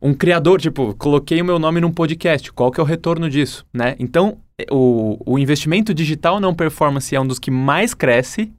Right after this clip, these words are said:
e, é su-, e continua super difícil. Por exemplo, o C T V, vou colocar ali no Globoplay, é, um, um anúncio, como que eu vou medir o retorno disso? Então, é aí que a gente também mede esse retorno, além do físico e do performance.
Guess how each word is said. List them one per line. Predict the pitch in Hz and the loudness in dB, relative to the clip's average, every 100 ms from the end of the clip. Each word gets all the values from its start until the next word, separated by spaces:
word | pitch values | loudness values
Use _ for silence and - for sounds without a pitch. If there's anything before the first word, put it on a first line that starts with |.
| _ | _
e, | 147 | 0
é | |
su-, | 139 - 202 | 0 0 0
e | 165 143 | 0 -4
continua | - 156 147 | -2 -4 -2
super | 147 - 170 | -2 -2 -2
difícil. | 139 113 - - _ | -4 -8 -8 -16 _
Por | - 120 | -8 -4
exemplo, | 131 143 | -4 -4
o | |
C | 135 156 | -4 -4
T | - 139 | -2 0
V, | 131 113 | 2 2
vou | 107 | -2
colocar | 107 131 127 147 | -2 -2 0 -2
ali | 143 | -2
no | 139 | -2
Globoplay, | 135 143 127 - 135 151 156 - _ _ - | 0 0 0 -2 0 2 0 -6 _ _ 0
é, | 127 123 113 110 | 2 4 2 0
um, | 139 143 139 | -2 0 2
um | 139 | 2
anúncio, | 143 151 127 110 | 2 2 0 -6
como | - 160 160 | -4 -2 -2
que | |
eu | 143 | -4
vou | 143 | -4
medir | 131 | -4
o | 135 | -4
retorno | 139 135 135 | -4 -6 -2
disso? | 123 - | 0 0
Então, | - 156 | -2 -2
é | |
aí | 160 160 | -2 -2
que | 170 | -4
a | |
gente | 165 165 | -4 -6
também | 160 143 156 | -6 -4 0
mede | 143 143 143 - _ _ - | 0 0 -2 -12 _ _ -6
esse | 123 143 | -2 0
retorno, | 147 147 143 - | 0 2 2 2
além | 127 123 | 2 2
do | 160 | 0
físico | 165 127 143 151 123 | 0 0 0 -2 -4
e | 107 | -4
do | 107 | -4
performance. | 139 139 107 - - | -6 -4 -6 -8 -12